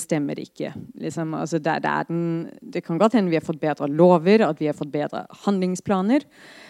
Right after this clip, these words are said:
eh, og at det er en større åpenhet i den, i offentligheten, men den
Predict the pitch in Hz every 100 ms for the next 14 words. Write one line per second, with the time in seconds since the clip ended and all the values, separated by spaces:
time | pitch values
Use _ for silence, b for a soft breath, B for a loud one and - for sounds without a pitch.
0 | B - 160 156 147 147 143 151 156 160
1 | 147 147 151 - - - 143 - - 208
2 | 190 - 160 165 165 180 160 - 143 143
3 | 151 151 156 151 147 143 139 139 - -
4 | _ _ 165 160 165 - 165 151 160 156
5 | 165 156 233 262 202 151 160 160 151 156
6 | 165